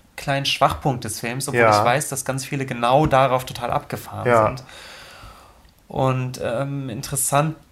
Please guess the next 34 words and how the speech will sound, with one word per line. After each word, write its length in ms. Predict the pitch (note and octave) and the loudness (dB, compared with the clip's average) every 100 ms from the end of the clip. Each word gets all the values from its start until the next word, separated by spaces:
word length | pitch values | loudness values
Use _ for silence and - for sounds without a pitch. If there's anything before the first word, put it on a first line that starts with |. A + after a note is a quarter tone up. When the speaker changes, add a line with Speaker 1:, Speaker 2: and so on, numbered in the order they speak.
| _ _ _ _ | _ _ _ _
Speaker 1:
jetzt 260 | C#3+ C#3+ - | -4 -2 -2
zu 80 | D3+ | 2
erfahren, 480 | B2+ - C3 D3 D3 | 2 2 2 2 2
dass, 280 | C#3 - | 0 0
<laughs> 500 | D3 - - - - | -2 -4 -4 -4 -4
dass 180 | E3+ - | -4 -2
in 200 | C3 C3 | -2 -4
dieser 180 | B2 B2 | -4 -4
Barlow 340 | A2+ C3+ D#3 | 0 2 2
auch, 240 | - - - | 0 0 -4
auch 180 | - - | -12 -10
mit 200 | B2 - | -10 -6
drin 100 | B2 | -2
steckte, 340 | - C3 C#3 | -2 -2 -2
weil 100 | B2+ | 0
einige 340 | - B2 E3 D#3 | 2 0 -2 -2
der 160 | E3 | -2
Illustrationen, 600 | D3+ D#3 - D3+ - D3+ C#3+ | -2 -6 -8 -10 -6 -4 -4
die 60 | |
du 20 | |
vorhin 200 | C#3+ C#3+ | -6 -6
gezeigt 380 | C#3 C#3+ D3 - | -8 -8 -8 -6
hast, 200 | D3+ - - - - - - - - | -8 -10 -14 -18 -18 -18 -20 -10 0
hatten 240 | D3 E3 | 0 0
eben 240 | C#3 B2 | -2 -4
genau 320 | B2 A2+ A2 A2 | -4 -2 0 0
das 280 | G#2+ G2 | 0 -2
schon. 280 | - G#2+ G#2 | -4 -4 -4
Also 200 | - A#2 | -6 -6
diese 280 | A#2 A2+ A2+ | -6 -6 -4
Wesen 340 | A#2+ C#3+ C#3+ B2+ | -2 -2 0 -2
mit 100 | B2 | -2
einer 160 | A#2 | -4
vollkommen 1000 | A2 - - C3+ D#3+ D#3+ - B2+ B2 A#2+ | -6 -10 -2 2 2 0 -2 0 0 -6